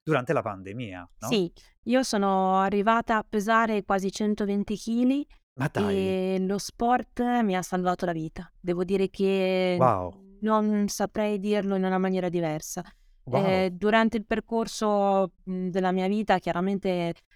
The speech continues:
Speaker 2: tutti soffriamo, anch'io ho sofferto, alti e bassi li abbiamo avuti tutti quanti, e il mio sfogatoio era, era il cibo. Quindi questo è stato un bruttissimo periodo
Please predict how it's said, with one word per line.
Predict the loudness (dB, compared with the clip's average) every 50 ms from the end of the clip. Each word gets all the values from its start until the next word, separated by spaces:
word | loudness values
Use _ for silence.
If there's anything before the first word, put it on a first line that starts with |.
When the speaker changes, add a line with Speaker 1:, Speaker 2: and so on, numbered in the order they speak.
| _ _ _ _ _ _ _ _ _
Speaker 2:
tutti | -4 -4 -2 -2 -4
soffriamo, | -4 -4 -6 -8 -6 -2 -2 0 2 4 4 4 4 2 2 2 2 0 0 -2
anch'io | -2 -4 -4 -4 -4 -2 -2 -2 -2
ho | -2
sofferto, | -4 -8 -10 -10 -4 -2 0 2 2 2 0 -2 0 2
alti | 2 2 2 0 -4 -2
e | 0
bassi | 2 2 0 0 -4 -4 -2
li | -2
abbiamo | 0 2 2 2 2
avuti | 2 0 0 -2 -4 -6
tutti | -6 -6 -6 -6 -6 -6 -4
quanti, | -2 0 2 2 2 0 0 0 -2 -2 -2 -6 _ -20 _ -10
e | -2 0 2 2
il | 2 2 0
mio | 0 0 -2
sfogatoio | -4 -4 -2 -2 0 0 0 0 0 0 0 2 2 2 0 0
era, | 0 0 -2 -2 -2 -4 -4
era | -4 -4 -4
il | -4 -4
cibo. | -6 -8 -6 -6 -6 -6 -6 -10 -14 -10
Quindi | -6 -4 -4 -2 -4 -2
questo | -2 0 0 -2 -2 -2 0 0
è | 0
stato | -2 -2 0 0 0 0 0 -2 -2 -2 -2 -6 -10 _ _ -14 -8
un | -4 -2 -2 0
bruttissimo | 0 -2 -2 -2 -2 -2 -2 -2 -2 -2 -2 -2 -2 -4 -6 -8 -10 -6
periodo | -2 0 0 0